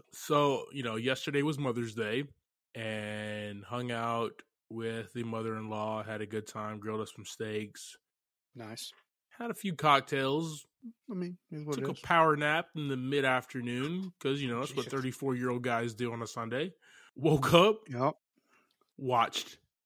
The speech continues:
Speaker 1: every episode in one
Speaker 2: And,
Speaker 1: sitting.
Speaker 2: and I just said, "Hey, watch, like, two episodes. Just, let's just talk about two episodes."
Speaker 1: <laughs> I watched
Speaker 2: That's
Speaker 1: the
Speaker 2: all
Speaker 1: whole
Speaker 2: I
Speaker 1: thing.
Speaker 2: watched.
Speaker 1: I watched the whole
Speaker 2: <laughs> You
Speaker 1: thing,
Speaker 2: watched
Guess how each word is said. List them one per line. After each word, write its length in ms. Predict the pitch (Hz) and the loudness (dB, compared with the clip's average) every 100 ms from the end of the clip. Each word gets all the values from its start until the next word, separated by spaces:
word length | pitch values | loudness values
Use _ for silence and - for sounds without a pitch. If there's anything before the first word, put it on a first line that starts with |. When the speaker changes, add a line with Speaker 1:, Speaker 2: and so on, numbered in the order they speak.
| _ _ _ - | _ _ _ -4
Speaker 1:
every 640 | 135 127 131 135 139 135 - | 0 0 2 2 4 2 0
episode 520 | 120 110 - 101 101 - - _ - | -6 -8 -8 -8 -10 -14 -20 _ -6
in 220 | 175 117 | -6 -4
one 120 | 110 | -8
Speaker 2:
And, 60 | 104 | -6
Speaker 1:
sitting. 320 | - 147 170 - _ _ _ _ _ - | 2 4 2 -2 _ _ _ _ _ 0
Speaker 2:
and 100 | 156 | 4
I 100 | 233 | 4
just 160 | 247 - | 2 4
said, 400 | 156 135 127 143 _ _ - - | 4 4 -2 -12 _ _ -16 -4
"Hey, 120 | 165 | 2
watch, 240 | 139 170 | 4 6
like, 180 | 196 143 | 6 4
two 180 | - 156 | 6 6
episodes. 560 | 147 - 120 110 110 - - - | 6 2 -2 -2 -4 -12 -14 -10
Just, 260 | 127 - - - | -10 -10 -14 -4
let's 140 | 139 131 | -2 0
just 260 | 147 - | -2 4
talk 160 | 175 160 | 4 6
about 200 | 170 147 | 6 6
two 180 | 175 151 | 8 8
episodes." 640 | 135 - 143 123 117 - | 6 4 4 4 -2 -2
Speaker 1:
<laughs> 380 | 330 - _ - | -2 -2 _ 4
I 840 | 311 - _ _ _ - _ - | 4 4 _ _ _ -20 _ -2
watched 160 | 165 170 | 6 6
Speaker 2:
That's 60 | 165 | 10
Speaker 1:
the 40 | |
Speaker 2:
all 60 | 175 | 12
Speaker 1:
whole 80 | 151 | 12
Speaker 2:
I 60 | 135 | 10
Speaker 1:
thing. 40 | 127 | 8
Speaker 2:
watched. 340 | 117 110 - | 6 2 0
Speaker 1:
I 40 | 160 | 2
watched 280 | 170 156 - | 4 4 2
the 60 | |
whole 80 | 147 | 4
Speaker 2:
<laughs> 20 | |
You 60 | 208 | 4
Speaker 1:
thing, 180 | - | 4
Speaker 2:
watched 20 | 208 | 2